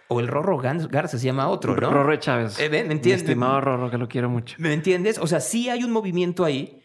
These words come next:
Speaker 1: que yo puedo decir, me llaman, eh, poderosamente la atención sus números de seguidores.
Speaker 2: Ujú.
Speaker 1: ¿Por qué? Porque además sucede algo que a mí por lo pronto me entristece, que se nota que son fenómenos que no, están muy focalizados a las ciudades.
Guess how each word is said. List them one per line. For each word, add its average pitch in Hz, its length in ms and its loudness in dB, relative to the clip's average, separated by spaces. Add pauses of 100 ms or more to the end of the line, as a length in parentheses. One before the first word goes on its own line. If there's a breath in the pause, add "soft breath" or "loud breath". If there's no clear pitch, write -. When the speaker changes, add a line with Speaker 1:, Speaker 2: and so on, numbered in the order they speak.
(140 loud breath)
Speaker 1:
que 156 480 -4
yo 220 260 0
puedo 220 220 4
decir, 170 280 0
me 127 320 -6
llaman, 175 320 -2
eh, 117 100 -6
poderosamente 156 600 -2
la 147 60 -2
atención 127 380 -4
sus 127 220 -6
números 147 340 0
de 135 60 -8
seguidores. 185 560 -4 (200 soft breath)
Speaker 2:
Ujú. 127 260 -2
Speaker 1:
¿Por 147 140 0
qué? 185 100 0
Porque 139 320 -6 (260)
además 160 360 -2
sucede 170 380 -2
algo 156 240 0
que 120 340 -6
a 123 140 0
mí 226 160 0
por 139 140 0
lo 131 120 -4
pronto 147 200 -2
me 151 100 -2
entristece, 180 640 -4 (920 soft breath)
que 185 120 0
se 208 160 0
nota 214 380 -2
que 196 100 -2
son 185 380 0
fenómenos 175 540 0
que 160 100 -2
no, 151 180 -4
están 165 300 0
muy 202 160 0
focalizados 185 880 -4
a 135 60 -4
las 117 100 -10
ciudades. - 500 -12